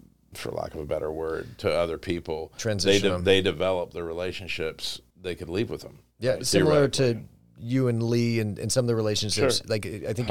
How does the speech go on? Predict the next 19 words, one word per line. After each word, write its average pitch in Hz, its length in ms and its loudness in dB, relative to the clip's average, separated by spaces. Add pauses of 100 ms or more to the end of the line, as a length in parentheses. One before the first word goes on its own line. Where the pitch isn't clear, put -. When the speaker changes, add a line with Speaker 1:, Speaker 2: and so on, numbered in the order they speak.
Speaker 1:
Hundred 107 100 4
percent. - 0 -
Speaker 2:
mentioned 113 380 0 (420)
Lee 123 160 2
was 123 140 2
working 113 200 0
with 101 80 0
Steve. 85 540 -2 (260)
Speaker 1:
Yes. 87 260 -4
Speaker 2:
And 120 60 0
then 120 100 2
over 113 180 0
time, 131 640 -2
he's 120 180 -2
like, 120 120 0
"Hey, 127 240 0 (200)
I 113 100 -2
wanna 127 180 2
introduce 110 500 -2